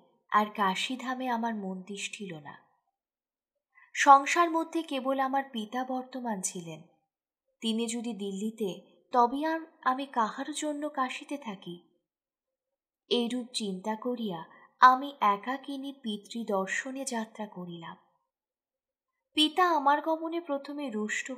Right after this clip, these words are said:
হইলেন, কিন্তু আমি বহুতর রোদন করায় আমাকে তাহার সেবার্থ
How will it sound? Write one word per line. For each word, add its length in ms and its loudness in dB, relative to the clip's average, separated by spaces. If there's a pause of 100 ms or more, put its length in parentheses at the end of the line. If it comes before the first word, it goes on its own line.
হইলেন, 380 -8 (1040)
কিন্তু 280 0
আমি 260 4
বহুতর 640 -2
রোদন 440 -2
করায় 500 -4 (600)
আমাকে 460 6
তাহার 380 -2
সেবার্থ 640 -6